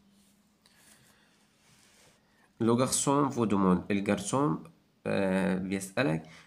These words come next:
فوتر بواسون، مشروبك، يبقى دي مشروب ودي سمك. المفضل،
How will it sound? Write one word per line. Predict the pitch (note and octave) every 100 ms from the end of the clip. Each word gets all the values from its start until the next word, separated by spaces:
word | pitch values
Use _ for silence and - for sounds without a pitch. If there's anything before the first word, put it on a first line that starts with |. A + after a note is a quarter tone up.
| _
فوتر | - C3+ - A2+
بواسون، | G#2+ G#2+ - G#2+
مشروبك، | G2 A#2 - G#2+ G2+ G2+ F#2+ G2+ G2+ - - _ _ _ _ _ _ _ _ _ _ _ _ - -
يبقى | F2 G2+
دي | F#2+ G#2
مشروب | F#2+ F#2 A2 A#2+ C3+ C3
ودي | G2+ F2+ F#2+ G2+ G#2+ A2+ A#2 B2+ -
سمك. | - F#2 D2+ - - _ - _ _ A#2+
المفضل، | A#2+ A#2 F#2+ E2 D#2